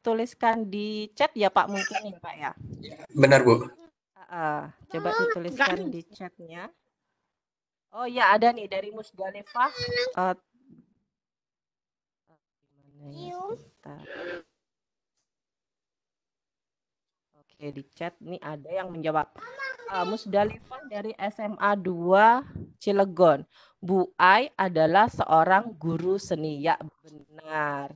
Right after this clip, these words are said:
Speaker 1: Nah, teman-teman, untuk yang lain, dilihat ya. Di sini Ai, Ai itu adalah nama orang.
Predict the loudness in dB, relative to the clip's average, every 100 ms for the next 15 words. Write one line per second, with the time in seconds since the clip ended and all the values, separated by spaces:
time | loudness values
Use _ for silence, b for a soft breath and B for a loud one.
0 | -8 -6 -4 -6 -10 -14 _ _ _ _
1 | -12 -6 -6 -6 -8 -6 -6 -10 -10 -8
2 | -6 -4 -4 -4 -6 -6 -6 -8 _ -14
3 | -10 -6 -4 -6 _ -10 -8 -8 _ b
4 | b b _ _ -12 -10 -8 -10 -8 -10
5 | _ _ _ _ _ _ -8 -4 -2 -4
6 | -8 _ _ _ _ -10 -8 -6 -6 -6
7 | -6 -6 -6 -6 -8 -6 -4 -2 2 2
8 | 2 2 2 0